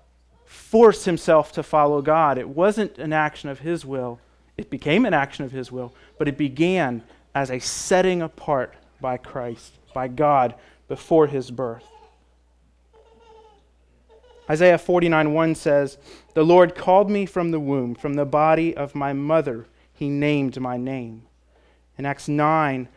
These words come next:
Paul is seen as a chosen vessel. In Romans one, called to be an apostle, set apart for the gospel of God.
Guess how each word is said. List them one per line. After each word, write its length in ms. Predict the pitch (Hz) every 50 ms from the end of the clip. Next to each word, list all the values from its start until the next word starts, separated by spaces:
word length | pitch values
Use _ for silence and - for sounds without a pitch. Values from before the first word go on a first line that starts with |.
| _ _ _ _
Paul 240 | - 170 160 156 151
is 100 | 151 147
seen 220 | - - 165 156
as 180 | 156 147 139 143
a 140 | 139 135 135
chosen 720 | 135 - - - - 175 170 170 165 147 151 139 135 127
vessel. 520 | 131 147 151 147 147 - 127 110 - 113 _ _ _ _ _ _ _ _ _ _ _ _ _ -
In 120 | - 139
Romans 380 | 147 151 156 160 156 151 135 -
one, 560 | 143 139 160 185 196 190 160 135 127 120 120 -
called 460 | - - - - 185 180 190 190 185 190
to 120 | - 180
be 160 | 151 165 170 165
an 80 | 160
apostle, 680 | 151 147 - - - 160 160 156 - - 143 123 117 - _ _ _ _ _ - _
set 360 | - - - - 190 190 202
apart 600 | 202 190 196 - - 190 190 160 135 127 - -
for 220 | - - 156 151
the 100 | 143 147
gospel 520 | 139 147 143 143 139 - - - - 139 131
of 160 | 131 123 120
God. 400 | 135 135 135 123 110 113 113